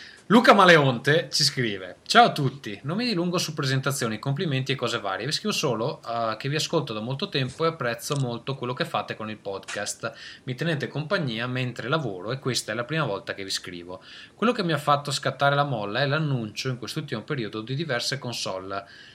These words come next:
ehm, casalinghe e portatili, Uia, Nvidia Shield, Game Stick, eh, eccetera. Mi farebbe piacere sapere cosa ne pensate di questa ondata di annunci. Eh, stiamo assistendo ad un nuovo trend portato avanti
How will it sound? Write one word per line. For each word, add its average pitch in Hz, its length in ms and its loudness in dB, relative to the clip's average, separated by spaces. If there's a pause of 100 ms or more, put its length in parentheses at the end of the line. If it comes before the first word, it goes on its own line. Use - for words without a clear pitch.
(120)
ehm, 95 1400 -6 (200)
casalinghe 131 680 0
e 135 120 -2
portatili, 117 600 -2
Uia, 135 600 0 (160)
Nvidia 117 380 -6
Shield, 127 800 -2
Game 123 240 -2
Stick, 139 560 -4 (500)
eh, 110 240 -2
eccetera. 127 460 -2
Mi 160 100 -4
farebbe 139 380 2
piacere 165 420 2
sapere 160 340 2
cosa 117 200 -2
ne 131 100 0
pensate 135 500 2
di 120 120 -6
questa 127 260 -4
ondata 120 320 0
di 131 100 0
annunci. 135 680 0
Eh, 104 260 -6
stiamo 131 240 0
assistendo 107 500 -2
ad 101 80 -2
un 107 100 -4
nuovo 120 280 0
trend 104 500 2
portato 107 380 -2
avanti 113 760 0